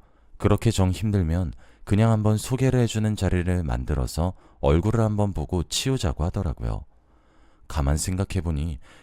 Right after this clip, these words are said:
그것도 방법이겠구나 싶어서 그렇게 하기로 했습니다. 그 여자에게 말을 해주니까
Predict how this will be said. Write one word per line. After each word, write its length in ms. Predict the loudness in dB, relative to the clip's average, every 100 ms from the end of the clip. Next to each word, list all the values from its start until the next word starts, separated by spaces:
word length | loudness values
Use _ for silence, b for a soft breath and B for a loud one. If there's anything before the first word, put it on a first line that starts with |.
| B
그것도 380 | 2 2 4 2
방법이겠구나 1000 | 2 2 2 2 0 -2 0 0 2 0 b b
싶어서 560 | -16 -4 -2 0 0 0 -6
그렇게 360 | 2 2 4 2
하기로 260 | 0 2 -2
했습니다. 540 | -2 -4 -4 -4 -6 b b b b b b b b -4
그 160 | 4 6
여자에게 440 | 6 4 2 2
말을 320 | 2 2 2
해주니까 580 | 0 -2 -4 -2 -2